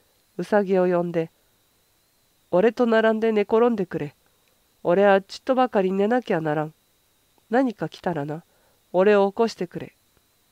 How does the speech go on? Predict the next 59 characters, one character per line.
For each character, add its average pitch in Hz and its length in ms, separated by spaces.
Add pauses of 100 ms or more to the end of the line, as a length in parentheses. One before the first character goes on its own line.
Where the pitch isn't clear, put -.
と - 260
言 180 140
い 170 60
つ - 100
け 165 140
ま 156 120
し - 120
た。 - 140 (1400)
そ 247 140
れ 277 100
で 254 220 (320)
ウ - 100
サ 240 160
ギ 233 120
は 226 160
狐 254 420
と 240 140
並 220 320
ん 208 60
で 202 220 (140)
ち - 100
ょ 247 40
こ 202 160
な 196 160
ん 190 60
と 170 140
座 180 240
り 180 100
ま 180 140
し - 100
た。 - 160 (1600)
か 233 160
わ 269 140
い 247 60
そ 240 220
う - 20
に 180 200 (300)
ウ 196 100
サ 262 180
ギ 254 100
も 247 180
や 214 140
っ - 100
ぱ 294 140
り 240 100
ヘ 190 140
ト 214 120
ヘ 220 120
ト 226 140
に 226 140
な 226 120
っ - 40
て - 140
い 180 80
た 185 120
の 175 120
で 160 120
す - 120
が、 151 160